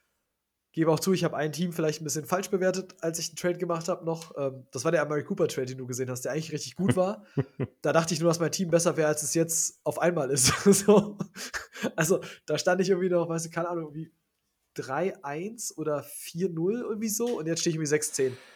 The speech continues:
Speaker 1: So mit dem, mit dem Medienspiel. So. Also so kann's halt gehen. Ähm, und deswegen sag ich halt so, ne, flexibel bleiben ist immer gut und wenn man das jetzt einfach nicht hat, die kommende Klasse bietet, wenn du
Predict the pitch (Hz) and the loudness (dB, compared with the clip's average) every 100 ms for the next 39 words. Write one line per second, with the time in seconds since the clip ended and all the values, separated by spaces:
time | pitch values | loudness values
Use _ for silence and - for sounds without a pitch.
0 | - _ 135 127 127 127 120 131 131 127 | -20 _ -2 -2 0 -4 -4 -10 -8 -8
1 | 120 120 135 131 120 - 120 117 123 127 | -10 -10 -6 -4 -4 -6 -6 -4 -4 -4
2 | 143 - - - - - - _ _ _ | -4 -8 -16 -20 -20 -20 -20 _ _ _
3 | _ _ _ 143 190 190 175 160 175 175 | _ _ _ 0 4 4 4 0 4 2
4 | 151 175 - 151 147 135 131 127 _ _ | 2 -6 -8 -6 -6 -8 -14 -20 _ _
5 | _ _ _ _ _ - - 147 151 156 | _ _ _ _ _ -12 -6 -4 -2 0
6 | 143 160 156 135 135 139 143 151 160 - | 2 0 0 -4 -4 -6 -4 -4 -4 -8
7 | _ - 156 156 196 180 165 160 160 - | _ -4 -2 0 2 4 4 4 2 -4
8 | 160 151 165 165 160 156 147 143 147 127 | -4 -4 -2 -4 -4 -2 -2 -2 -10 -14
9 | 123 - _ - 143 156 151 156 160 147 | -16 -18 _ -10 -4 -4 -2 -4 -4 -4
10 | 147 147 127 123 151 147 - 147 135 123 | -4 -8 -10 -10 -8 -6 -4 -4 -6 -10
11 | 127 123 131 131 | -10 -8 -6 -6